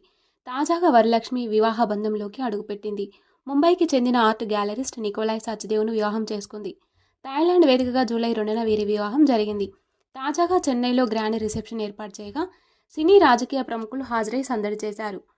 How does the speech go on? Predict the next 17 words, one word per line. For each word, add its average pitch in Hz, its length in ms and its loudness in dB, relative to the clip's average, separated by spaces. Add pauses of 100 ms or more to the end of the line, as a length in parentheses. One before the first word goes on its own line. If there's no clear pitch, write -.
(540)
టాలీవుడ్, 311 440 0
కోలీవుడ్ 240 320 0
సినీ 262 240 0
నటీనటులు 226 680 0
ఈ 349 140 6
రిసెప్షన్ 226 480 -4
వేడుకలో 214 460 -2
సందడి 220 420 -2
చేశారు. 214 360 -8 (480)
ప్రస్తుతం 320 360 0
ఇందుకు 262 300 2
సంబంధించిన 226 560 -4
ఫోటోలు 226 500 -6
సోషల్ 233 440 -2
మీడియాలో 226 280 -4
వైరల్గా 214 380 -4
మారాయి. 202 340 -10